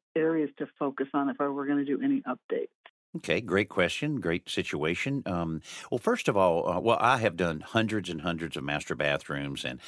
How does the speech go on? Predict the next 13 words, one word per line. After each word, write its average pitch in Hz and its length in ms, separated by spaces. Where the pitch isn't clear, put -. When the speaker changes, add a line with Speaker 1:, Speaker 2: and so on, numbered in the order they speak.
Speaker 2:
all 78 220
of 71 80
them 69 140
have 65 240
been 71 340
a - 80
little 139 260
bit 78 280
different. 98 420
But 76 160
one 110 320
thing 107 260
consistent 85 760